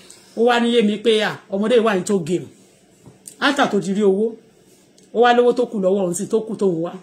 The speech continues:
ó ló kù iye báyìí báyìí. Iye tó ló kù níjọ́ yẹn, bóyá one something ló ló kù àbí one fifty. One fifty yẹn gangan ló wà lákàntì mi Nàìjíríà.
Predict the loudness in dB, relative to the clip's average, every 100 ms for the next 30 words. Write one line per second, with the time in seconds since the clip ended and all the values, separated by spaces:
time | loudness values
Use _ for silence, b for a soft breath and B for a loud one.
0 | -6 -2 -2 -4 -8 -10 -10 -12 -6 -4
1 | -4 -6 -8 -12 b b b b b -2
2 | 2 4 4 2 0 0 2 0 -2 -2
3 | -2 -2 -2 -2 -2 -6 -6 -4 -4 -4
4 | -6 -4 -2 -2 -4 -12 -14 -8 -6 -8
5 | -10 -8 -6 -4 -6 -6 -6 -6 -6 -8
6 | -10 -8 -6 -6 -8 -12